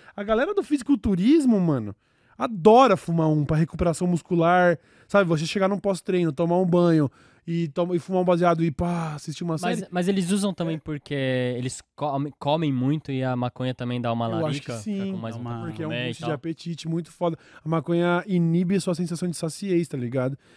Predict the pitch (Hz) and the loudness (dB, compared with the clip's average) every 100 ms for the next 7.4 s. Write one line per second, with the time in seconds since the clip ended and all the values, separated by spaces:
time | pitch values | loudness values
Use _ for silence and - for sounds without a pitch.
0 | _ - 151 143 135 143 139 - 151 151 | _ -4 0 0 0 -4 -8 -4 -2 2
1 | 156 156 151 151 147 - 185 180 170 160 | 2 0 -2 -6 -6 0 2 4 2 2
2 | 208 226 180 170 165 156 - - _ _ | 0 2 2 4 4 2 0 -12 _ _
3 | - 160 180 160 165 170 208 214 190 180 | -4 -4 0 2 4 4 2 0 0 2
4 | 170 160 160 147 143 147 151 170 151 175 | 0 0 -2 -2 -4 -4 -4 -4 -6 -6
5 | 160 143 151 151 143 151 151 151 156 - | -6 -6 -6 -6 -6 -8 -8 -8 -10 -4
6 | 190 214 208 165 160 156 156 151 - 135 | -2 0 0 -2 0 -2 -2 -4 -8 -10
7 | - 196 - | -10 -12 -10